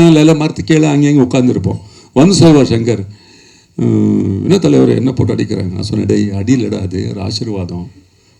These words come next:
குருநாதர் அவரு." இல்ல நான் ஒரு கதை பண்ணேன். அவர் அங்க எடுத்து, எடுக்கிற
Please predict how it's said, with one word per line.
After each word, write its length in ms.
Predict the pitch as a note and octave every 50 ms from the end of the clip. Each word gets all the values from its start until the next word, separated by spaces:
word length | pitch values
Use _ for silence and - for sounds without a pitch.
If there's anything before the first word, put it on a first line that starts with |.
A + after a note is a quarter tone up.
| _ -
குருநாதர் 520 | G#2+ G2+ B2 D3+ D3+ D3+ C#3+ B2 - G#2+ F#2+
அவரு." 360 | F#2+ F2+ F2 E2+ E2+ F2+ - - _ _ _ _ _ _ _ _ _ _ _ _ _ _ _ _ _ _ _ _ _ _ -
இல்ல 140 | A#2 B2
நான் 140 | B2 G#2 G#2+
ஒரு 180 | B2+ C#3+ C3 -
கதை 220 | - A2 B2+ D3
பண்ணேன். 260 | C3 - A2+ G2+ -
அவர் 200 | A2 - E3+ G#3
அங்க 320 | G#3 F3 G#3+ A#3+ A#3+ G#3+ F3+
எடுத்து, 420 | C3 C3 G3+ B3 B3 - F3+ C#3+
எடுக்கிற 280 | E3+ A#3+ B3+ C#4+ C#4